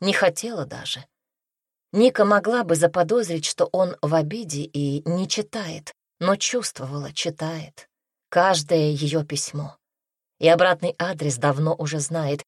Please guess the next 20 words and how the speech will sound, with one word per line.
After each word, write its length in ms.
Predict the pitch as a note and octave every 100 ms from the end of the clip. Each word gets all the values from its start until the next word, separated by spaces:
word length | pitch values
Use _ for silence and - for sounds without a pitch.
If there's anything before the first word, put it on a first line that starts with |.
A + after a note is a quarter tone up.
| _ _
и 140 | F#3
знает, 420 | C#3+ E3+ F#3+ F#3+
куда 320 | - E3 F3
приехать, 720 | D#3 D#3 D#3 F#3 G3 E3 D3 - _
если 320 | - D#3 D#3 E3+
однажды 600 | E3 D#3 D#3+ F3+ D3+ D3+
станет 520 | - D#3+ D3+ D3 -
невмоготу. 800 | D#3 D3 C#3 D3 C#3+ D3 - D3+ _ _ _ _ _ _ _ _ _
Поэтому 500 | E3 E3+ E3+ F3 E3+
теперь, 480 | D#3+ F3 G#3+ A3 G3
сидя 380 | - - F3+ E3
на 160 | D#3
тёплой 400 | D3+ F#3 E3 E3+
крыше, 540 | E3 G#3 G#3+ - E3+ -
она 240 | E3+ F3+
не 140 | F3+ E3
просто 440 | G3 A3+ - D3
смотрела 580 | - D#3 D3+ D#3 E3+ D3+
на 180 | D#3 E3+
море. 400 | F3+ D#3+ D3